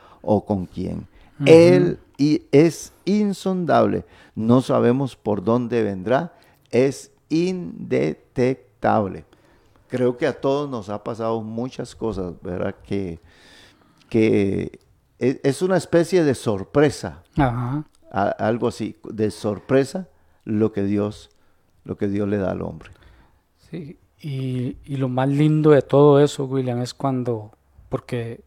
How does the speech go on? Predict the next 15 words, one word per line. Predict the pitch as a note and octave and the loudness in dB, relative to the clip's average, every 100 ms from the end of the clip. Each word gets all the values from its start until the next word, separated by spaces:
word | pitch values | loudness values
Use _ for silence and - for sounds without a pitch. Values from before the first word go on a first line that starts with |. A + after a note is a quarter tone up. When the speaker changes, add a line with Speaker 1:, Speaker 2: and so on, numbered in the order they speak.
| - | -4
Speaker 2:
con | C3+ A#2+ | -4 -2
todo | C3+ C#3 | 2 2
y | |
todo, | D#3+ D#3+ D#3 E3+ | 2 4 6 4
digamos, | D3+ B2+ D3+ F#3+ F3+ - | 0 -2 -6 -6 -10 -16
que | - B2+ A#2 | -14 -10 -10
es | A#2+ - | -8 -8
insondable | C#3 C#3+ B2+ B2+ C3+ C3 | -6 -4 -2 -2 -2 -4
y | B2+ | -8
todo, | - C3 C3 | -6 -8 -6
pero | B2+ A#2+ A2 - - - - - _ _ _ | -10 -10 -12 -18 -20 -20 -20 -20 _ _ _
llegan | C3+ C3+ D3 D3+ | -2 2 2 2
momentos | C#3 C3 C#3 C#3 C#3+ | 2 0 -2 -2 -4
en | C3+ | -6
que | A2 A#2 G#2+ G#2+ | -10 -10 -10 -12